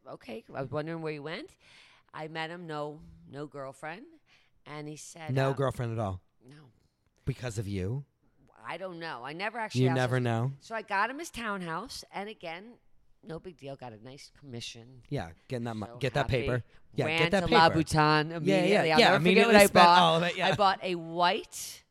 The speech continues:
Speaker 1: Jimmy Choo bag, which was very in back then, that I could only get via Beirut.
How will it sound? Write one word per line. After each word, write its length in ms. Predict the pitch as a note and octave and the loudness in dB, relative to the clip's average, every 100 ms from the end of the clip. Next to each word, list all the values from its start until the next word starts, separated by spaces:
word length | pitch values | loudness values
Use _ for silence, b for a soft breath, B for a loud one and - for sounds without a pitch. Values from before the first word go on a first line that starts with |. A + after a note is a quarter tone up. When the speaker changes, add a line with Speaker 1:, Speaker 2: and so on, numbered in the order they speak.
| _ | _
Speaker 1:
Jimmy 340 | A2+ D#3+ F3 F#3+ | -10 -6 -6 -8
Choo 240 | - G3 | -8 -8
bag, 340 | F#3 D3+ D3 | -4 -2 -2
which 180 | C3+ - | -6 -14
was 180 | C3+ A2+ | -14 -14
very 380 | G#2+ C3 C#3 E3+ | -10 -6 -6 -6
in 280 | - D3+ C3+ | -10 -10 -8
back 260 | B2+ A#2+ | -10 -10
then, 180 | A#2+ A#2+ | -14 -12
that 80 | B2+ A2+ | -12 -12
I 40 | B2+ | -12
could 140 | D3+ | -10
only 180 | D3 D3+ | -8 -8
get 200 | D3 D3 _ _ - | -10 -12 _ _ -8
via 240 | C3 C3 | -6 -6
Beirut. 680 | B2 C3+ B2 B2 - - | -6 -6 -8 -12 -16 -20